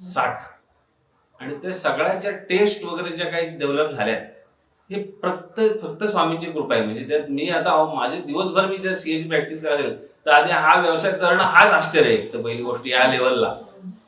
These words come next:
Speaker 2: आता. आणि त्या लेवलला आता मी ब्रेक इव्हनला आहे, म्हणजे, आता ते, त्याच्यातून प्लसमध्ये गेलो आता ते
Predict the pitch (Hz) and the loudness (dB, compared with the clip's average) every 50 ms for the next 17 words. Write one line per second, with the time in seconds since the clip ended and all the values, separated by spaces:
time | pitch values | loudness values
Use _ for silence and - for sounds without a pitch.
0 | _ _ _ _ _ - - _ - 120 120 117 - 131 - - - - - - | _ _ _ _ _ -20 -20 _ -12 -10 -10 -2 0 0 0 0 -2 -8 -12 -18
1 | - - - - _ _ _ - 120 - 127 147 160 160 160 - 170 175 185 190 | -20 -20 -20 -20 _ _ _ -20 -12 -8 -4 -4 -4 -4 -6 -4 -2 0 2 2
2 | 185 180 180 190 190 190 196 196 185 - 180 180 190 185 175 160 151 156 151 156 | 2 2 2 2 2 2 2 2 2 0 0 -2 -2 -2 -4 -4 -4 -4 -2 0
3 | 185 185 180 175 165 143 127 117 113 123 117 117 123 135 139 135 135 120 - 120 | 0 0 2 4 4 4 4 2 -2 -2 -4 -4 -4 -8 -10 -12 -12 -12 -14 -16
4 | 120 117 110 113 113 113 139 139 139 151 147 143 139 131 - - _ _ _ _ | -18 -12 -8 -8 -8 -6 -8 -8 -8 -8 -10 -10 -12 -14 -16 -20 _ _ _ _
5 | _ _ _ _ _ - 147 160 160 160 160 160 151 160 147 139 131 123 139 - | _ _ _ _ _ -2 -2 0 0 -2 -2 -2 -2 -2 -2 -2 -2 0 0 0
6 | - - 107 - 110 107 104 98 | 0 -2 -4 -6 -6 -4 -4 -6